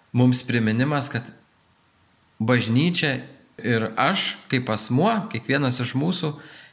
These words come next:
esame ne vieni. Kad su mumis yra mūsų draugai, mūsų pažįstami gal, mūsų didvyriai tikėjimo, kurie niekada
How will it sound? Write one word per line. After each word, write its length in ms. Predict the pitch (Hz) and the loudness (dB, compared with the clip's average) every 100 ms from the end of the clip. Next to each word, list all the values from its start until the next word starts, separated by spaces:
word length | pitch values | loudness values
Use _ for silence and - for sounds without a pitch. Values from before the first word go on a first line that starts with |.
| _ | _
esame 640 | - 131 131 135 127 120 123 - | -2 2 2 2 2 0 -4 -2
ne 280 | 107 131 | 4 4
vieni. 480 | 117 110 107 104 98 - - - _ _ | 4 2 0 0 -2 -6 -18 -20 _ _
Kad 260 | - 123 | -2 0
su 80 | 147 | 2
mumis 400 | 135 135 147 127 | 2 2 2 2
yra 160 | 123 123 | 2 4
mūsų 400 | 123 123 - 110 | 2 2 0 0
draugai, 800 | 113 113 107 104 110 160 196 - - - _ | 0 2 0 2 2 2 0 -6 -18 -20 _
mūsų 480 | - 104 - 107 104 104 - - _ | -6 -4 -2 -2 -2 -4 -10 -20 _
pažįstami 920 | - 110 95 104 175 - - 160 147 | -2 0 2 2 4 4 2 0 0
gal, 320 | 135 135 123 117 | 0 0 0 0
mūsų 480 | 110 110 - 113 104 101 104 - - - - - - _ | -2 -2 -2 0 -2 -2 -10 -20 -20 -20 -20 -20 -20 _
didvyriai 800 | 123 104 131 160 160 170 160 147 | -2 2 2 2 2 4 4 2
tikėjimo, 800 | 147 123 - 120 120 107 104 104 104 - - _ _ _ - | -2 -6 -2 0 2 0 -2 -6 -10 -18 -20 _ _ _ -20
kurie 420 | - 107 107 131 143 - - - - _ | -6 -4 0 0 0 -4 -12 -20 -20 _
niekada 580 | - 127 110 - 110 123 | -2 0 0 0 0 0